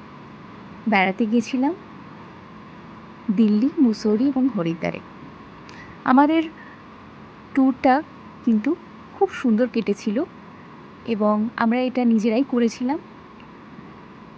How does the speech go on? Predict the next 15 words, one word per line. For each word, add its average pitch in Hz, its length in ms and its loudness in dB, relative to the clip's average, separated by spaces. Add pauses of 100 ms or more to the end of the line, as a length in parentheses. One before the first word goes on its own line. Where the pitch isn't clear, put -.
(540)
সেই 277 340 2
ট্যুরেরই 247 500 0 (960)
কিছু 240 420 0 (680)
বর্ণনা, 208 480 2
আমরা 214 200 0
কিভাবে 254 420 0
ঘুরেছি 226 680 0 (1600)
এবং 220 400 2
কোন 226 220 2
হোটেলে 214 440 0
ছিলাম, 208 420 -2 (1000)
তারই 208 300 2
বিস্তারিত 208 580 -2 (460)
আপনাদের 196 400 -2
সাথে 233 320 -6